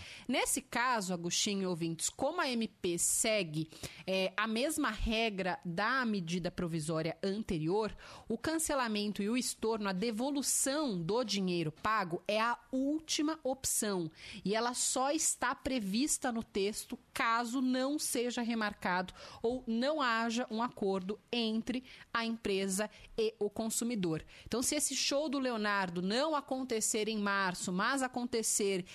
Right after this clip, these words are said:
em setembro de dois mil e vinte e três,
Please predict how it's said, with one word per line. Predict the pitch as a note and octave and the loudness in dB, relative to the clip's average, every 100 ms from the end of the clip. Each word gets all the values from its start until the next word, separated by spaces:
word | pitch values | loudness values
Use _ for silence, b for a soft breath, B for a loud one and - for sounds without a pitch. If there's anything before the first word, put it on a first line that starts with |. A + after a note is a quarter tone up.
| F3 | -8
em | B3 C4 | 0 2
setembro | C#4 - D#4 - D#4 D#4+ F#4 D#4+ C#4 | 2 0 -2 -2 0 2 2 0 0
de | A#3 | 0
dois | A#3+ A3+ | 0 0
mil | A3+ A#3 | 0 0
e | A3+ | 0
vinte | G3+ D4 E4+ - | 0 -2 -2 -2
e | |
três, | C4+ - B3 C#4 A3 - - - | -4 -4 0 2 2 2 2 0